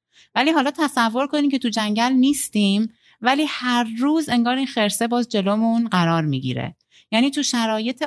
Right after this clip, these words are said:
عادی زندگیمون، تو زندگی روزمره‌مون هر روز یه خرس داریم که یا باید باش بجنگیم یا ازش فرار بکنیم. این تجربه‌ایه که خیلی از بچه‌های بد سرپرست و بی سرپرست هر روز دارن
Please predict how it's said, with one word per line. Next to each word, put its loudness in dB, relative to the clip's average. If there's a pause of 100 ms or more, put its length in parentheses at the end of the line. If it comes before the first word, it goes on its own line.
عادی 0
زندگیمون، 0
تو -6
زندگی -2
روزمره‌مون 0
هر -2
روز -4
یه 0
خرس -2
داریم 0 (400)
که -2
یا 4
باید 2
باش -2
بجنگیم 0
یا 0
ازش -2
فرار -2
بکنیم. -6 (680)
این 2
تجربه‌ایه 0
که -2
خیلی 0
از 0
بچه‌های -2
بد -2
سرپرست -6
و -4
بی -6
سرپرست -4 (320)
هر 2
روز -2
دارن 0